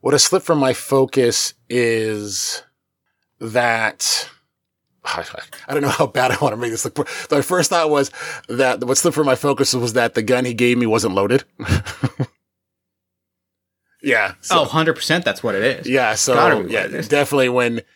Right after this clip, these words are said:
Speaker 1: he dives behind a car, he sees he has a great shot on Agent Nine, and he goes to pull the trigger on this new gun he's got handed, and he just hears click, and he looks, and there's no ammo in this gun.
Speaker 2: Yep.
Speaker 1: And he just, just sighs. <laughs>
Speaker 2: Yep, hundred percent.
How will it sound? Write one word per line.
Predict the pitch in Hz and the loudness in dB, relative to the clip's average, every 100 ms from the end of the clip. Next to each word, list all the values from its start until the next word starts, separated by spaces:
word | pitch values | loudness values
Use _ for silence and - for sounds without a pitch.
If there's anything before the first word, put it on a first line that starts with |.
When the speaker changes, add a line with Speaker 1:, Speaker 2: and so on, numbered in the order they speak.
| _ _ _ | _ _ _
Speaker 1:
he | - 139 135 127 - 101 | -4 -2 -2 -4 -8 -4
dives | 127 135 139 | 0 2 2
behind | 131 131 123 | 2 2 0
a | |
car, | - 135 127 123 | 0 2 4 2
he | 123 123 | 0 0
sees | - 143 135 | 2 2 2
he | |
has | 135 | 2
a | 117 | 0
great | 104 123 131 | -2 -2 0
shot | - - 120 120 | 0 0 2 2
on | - 113 113 110 | 0 0 0 -2
Agent | - 127 123 117 | -2 -2 -2 -2
Nine, | 117 120 120 | 0 0 0
and | 113 | -2
he | |
goes | 110 123 123 | -2 -2 -2
to | |
pull | - 123 | -4 -4
the | 117 | -2
trigger | - 123 113 | -2 0 2
on | 113 | 0
this | 107 - | 0 -4
new | 117 113 | -4 0
gun | 123 120 | 0 0
he's | 107 | -2
got | 110 104 | -2 0
handed, | 113 110 | -2 -2
and | 95 | -4
he | |
just | 107 113 | -2 -2
hears | 107 95 - _ | -2 -6 -14 _
click, | - 127 127 - _ _ _ - | 0 0 0 -4 _ _ _ -8
and | 117 | -4
he | 117 | -2
looks, | 120 123 - - - _ _ _ - | 0 0 0 -2 -4 _ _ _ -4
and | 123 117 113 107 110 | -2 -2 -4 -4 -2
there's | 123 117 | 0 2
no | 127 | 0
ammo | 120 123 113 | 0 -2 -2
in | |
this | 104 - | -6 -4
gun. | 101 90 | -4 -2
Speaker 2:
Yep. | 123 131 | -4 -2
Speaker 1:
And | 107 104 101 101 | -2 0 0 -2
he | 95 | -4
just, | 101 104 - - - _ _ 95 - _ _ - | -2 0 -2 -4 -20 _ _ -18 -18 _ _ -8
just | 104 - | -4 0
sighs. | 110 92 90 - 101 - | 2 2 0 -2 -4 -10
<laughs> | - | -4
Speaker 2:
Yep, | 135 - - - | -4 -4 -10 -4
hundred | 127 123 | -2 -2
percent. | - 123 | -2 -4